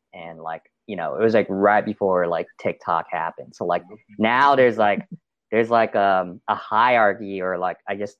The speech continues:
a categorization of, of social media accounts. Like, if you're very active on one, you know, you kind of, ki-, kind of can tell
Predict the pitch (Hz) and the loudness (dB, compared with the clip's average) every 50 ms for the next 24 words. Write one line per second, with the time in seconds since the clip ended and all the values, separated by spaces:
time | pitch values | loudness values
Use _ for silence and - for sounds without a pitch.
0 | _ - 101 - - 123 107 113 113 107 123 131 117 110 120 117 127 131 - - | _ -20 -20 -6 -2 2 4 4 4 4 2 0 -4 -6 -6 -6 -6 -6 -4 -4
1 | 127 110 107 101 98 95 95 101 - _ _ _ _ _ _ _ _ _ - 98 | -4 -4 -2 -2 -2 -2 -4 -6 -12 _ _ _ _ _ _ _ _ _ -2 0
2 | 101 107 - - 131 127 127 - 135 113 117 127 131 131 120 117 117 - 110 101 | 0 0 0 2 2 2 4 2 0 0 0 2 4 4 4 2 2 -2 -2 -2
3 | 104 104 - 104 - 104 104 104 113 110 107 110 127 131 131 123 117 113 117 120 | -2 0 -2 -4 -2 -2 -6 -2 -2 -2 0 2 2 4 4 4 4 4 4 2
4 | 123 127 - _ 113 107 101 101 98 98 98 95 95 95 - - 107 104 104 107 | 0 -2 -4 _ -2 -2 0 -2 -4 -4 -4 -6 -8 -10 -12 -14 -10 -2 0 0
5 | 110 113 110 107 104 101 - - - _ _ _ - 110 101 101 98 98 95 87 | 0 0 -2 -6 -8 -10 -12 -16 -18 _ _ _ -8 -4 -2 0 0 0 -2 -4
6 | 87 104 107 - - - 120 113 117 113 107 104 98 104 - _ _ _ _ - | -8 -10 -10 -10 -8 -4 -2 0 2 4 2 2 0 -4 -12 _ _ _ _ -6
7 | 143 123 110 - _ - 156 151 151 135 113 - 117 104 - - - 113 113 113 | -4 -4 -4 -6 _ -2 -2 0 0 0 -2 -4 -10 -12 -8 -4 2 2 2 4
8 | 110 95 113 - | 2 0 -4 -6